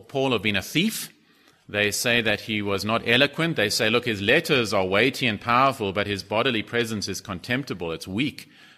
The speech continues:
Uh, he's ugly, he's not eloquent." Uh, they, they really were very nasty <laughs> about the Apostle Paul, and they are successful in turning the church that he loved so much, gave so much of his time to.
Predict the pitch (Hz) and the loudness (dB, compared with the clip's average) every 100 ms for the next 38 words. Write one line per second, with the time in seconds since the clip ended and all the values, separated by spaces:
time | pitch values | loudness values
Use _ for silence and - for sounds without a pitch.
0 | _ - 95 92 87 101 101 117 131 110 | _ -8 -4 -2 -2 -2 2 2 2 0
1 | 92 98 95 101 113 - 117 139 - 98 | -2 -4 -6 -6 -6 -2 -2 -2 -4 -8
2 | 85 - _ _ _ _ 95 95 92 98 | -8 -14 _ _ _ _ -6 -4 -4 0
3 | 113 113 113 110 - 113 104 113 135 165 | 2 2 0 -6 -2 0 2 4 6 6
4 | 135 113 - - - 104 101 101 135 135 | 4 0 -10 -20 -10 -4 -2 2 4 4
5 | 113 123 139 - - 147 - - - - | 4 2 2 2 0 -2 -4 -18 -20 -12
6 | 107 113 120 113 110 - 117 - 104 120 | 2 4 4 2 0 0 -2 -2 -6 -4
7 | 107 113 113 120 127 123 - _ 135 139 | 0 0 2 2 0 -4 -20 _ -4 -2
8 | 147 - - 226 - 127 113 117 113 120 | -2 0 2 2 0 0 2 2 0 0
9 | 147 180 190 160 147 - 160 147 151 123 | 0 2 0 -2 -2 2 4 2 2 0
10 | 127 127 127 160 - - 160 180 160 131 | 2 4 4 4 2 0 0 2 2 2
11 | 165 - - _ _ _ _ _ 104 117 | 0 -6 -8 _ _ _ _ _ -2 4
12 | 143 160 - - 165 165 165 165 160 135 | 4 4 2 2 2 2 2 0 0 -2
13 | 139 - 143 147 151 139 113 127 | -2 -4 -2 0 0 -2 -2 -2